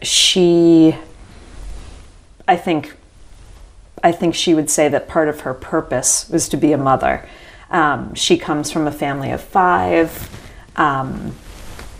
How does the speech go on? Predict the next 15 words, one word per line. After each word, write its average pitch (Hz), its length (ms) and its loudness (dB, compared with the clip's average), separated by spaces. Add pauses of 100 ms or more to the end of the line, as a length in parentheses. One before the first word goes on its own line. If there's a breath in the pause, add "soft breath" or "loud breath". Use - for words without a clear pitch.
(580 loud breath)
super - 400 0
close 165 320 2
to - 120 -2
her 156 80 2
family. 160 540 0
So 143 760 2 (1500 loud breath)
she - 280 2
has 160 300 2
three 151 200 -2
sisters, 151 600 0
very 147 280 2
close - 320 -6
to - 120 -14
her - 80 -12
sisters. 175 880 2